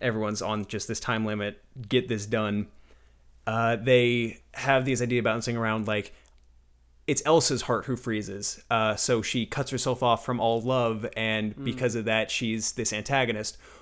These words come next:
Speaker 1: Or it's Hans' heart that freezes, so he fulfills this prophecy of destroying the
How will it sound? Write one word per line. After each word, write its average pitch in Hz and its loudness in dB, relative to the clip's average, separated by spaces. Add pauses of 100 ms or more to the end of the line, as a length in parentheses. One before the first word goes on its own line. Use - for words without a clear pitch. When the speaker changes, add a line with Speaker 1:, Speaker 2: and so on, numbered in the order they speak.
(140)
Speaker 1:
Or 139 4
it's - 0 (680)
Hans' 143 0
heart 147 0
that - -4
freezes, 143 0
so 127 2
he 120 -2
fulfills 123 0
this 123 -4
prophecy 127 0
of 110 -2
destroying 120 -2
the 110 -2